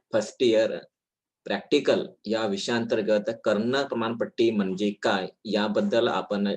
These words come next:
आज या ठिकाणी सविस्तर चर्चा करणार आहोत. विद्यार्थी मित्रांनो, मागच्या क्लासमध्ये आपण रेषा प्रमाण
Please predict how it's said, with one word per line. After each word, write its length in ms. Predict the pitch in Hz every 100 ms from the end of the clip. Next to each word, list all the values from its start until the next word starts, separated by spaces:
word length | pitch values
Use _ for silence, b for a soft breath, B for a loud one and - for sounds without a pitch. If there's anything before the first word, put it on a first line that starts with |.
| -
आज 160 | 101 101
या 160 | 101 87
ठिकाणी 440 | 90 98 98 98
सविस्तर 560 | 101 95 98 - 104 101
चर्चा 400 | 101 95 104 95
करणार 400 | 101 90 104 113
आहोत. 300 | 110 117 117 _ _ _ _ _ _ _ _ _ _ _ _ _ _ _ _ _ _ _ _ _ _ _ _ - _ _ _ _ _ _ - - - _ _ _ _ _ b b -
विद्यार्थी 460 | 117 104 131 131
मित्रांनो, 680 | 131 117 - 127 113 101 104 -
मागच्या 540 | 107 104 104 - 123 123
क्लासमध्ये 720 | 123 104 101 - 113 107 95 -
आपण 480 | 101 107 110 107 107 117 _ _ _ _ _ _ _ _ _ _ _ _ _ _ _ _ -
रेषा 380 | 107 104 -
प्रमाण 440 | 143 120 113 117